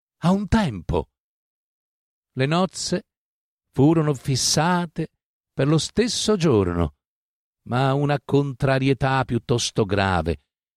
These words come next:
minacciò di rompere, nel bel meglio,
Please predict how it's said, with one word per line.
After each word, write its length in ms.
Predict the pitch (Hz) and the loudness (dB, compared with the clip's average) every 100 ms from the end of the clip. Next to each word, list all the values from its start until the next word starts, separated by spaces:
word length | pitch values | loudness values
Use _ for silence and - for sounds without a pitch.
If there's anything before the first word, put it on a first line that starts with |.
| _ - | _ -6
minacciò 640 | 95 110 120 - 151 160 | -2 -2 -4 -4 -2 -2
di 120 | 147 | 0
rompere, 680 | 143 160 135 113 104 101 92 _ _ _ _ | 0 0 -2 -4 -2 0 -2 _ _ _ _
nel 180 | 101 98 | -4 -2
bel 260 | 98 98 | 0 -2
meglio, 500 | 95 107 110 104 101 | -2 0 0 0 -2